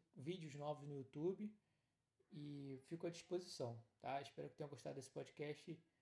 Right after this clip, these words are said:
e fique atento se inscrevendo aqui no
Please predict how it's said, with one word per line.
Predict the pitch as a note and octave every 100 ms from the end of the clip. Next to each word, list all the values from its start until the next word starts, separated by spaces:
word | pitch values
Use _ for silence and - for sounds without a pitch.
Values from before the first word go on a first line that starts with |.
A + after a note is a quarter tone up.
| _ _ _
e | -
fique | A2+ D#3+ E3
atento | E3 D#3 D#3
se | -
inscrevendo | - E3+ D3 D#3+
aqui | D3+ - D3 - _ _ _ _
no | C#4 C#3+ C#3+ C3+ B2+ B2